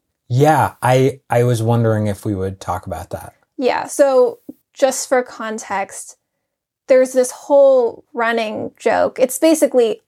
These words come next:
Speaker 2: all of this character's identity and being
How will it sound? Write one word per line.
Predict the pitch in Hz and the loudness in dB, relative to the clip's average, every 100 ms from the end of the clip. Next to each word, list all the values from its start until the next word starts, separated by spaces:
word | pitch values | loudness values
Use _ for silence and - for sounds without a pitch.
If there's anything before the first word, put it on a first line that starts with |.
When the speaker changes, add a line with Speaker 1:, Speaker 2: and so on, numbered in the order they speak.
| _ | _
Speaker 2:
all | - 202 214 | -4 0 0
of | 214 | -2
this | 208 226 | -4 -6
character's | - 202 220 - 220 214 233 - _ _ _ _ _ - | -6 -4 -4 -4 -6 -4 -8 -12 _ _ _ _ _ 0
identity | 269 240 254 277 247 233 | 2 2 2 2 2 2
and | 226 | 2
being | 208 214 220 220 | 0 0 0 -6